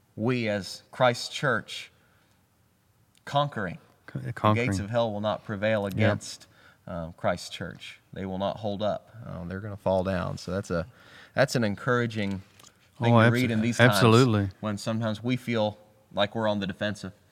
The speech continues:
Speaker 2: Oh, yeah.
Speaker 1: So
Speaker 2: And, and from that time on, we find that Jesus started telling his disciples, you know,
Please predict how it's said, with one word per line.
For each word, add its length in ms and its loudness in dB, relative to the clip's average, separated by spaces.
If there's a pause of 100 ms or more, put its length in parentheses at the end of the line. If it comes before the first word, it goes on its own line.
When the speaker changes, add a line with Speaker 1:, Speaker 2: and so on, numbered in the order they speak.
(360)
Speaker 2:
Oh, 420 0
yeah. 260 0
Speaker 1:
So 20 4
Speaker 2:
And, 180 6 (300)
and 120 10
from 140 8
that 180 10
time 300 8
on, 300 6
we 100 4
find 300 4
that 80 2
Jesus 440 4
started 400 0
telling 360 2
his 180 0
disciples, 640 -2
you 60 -2
know, 100 -2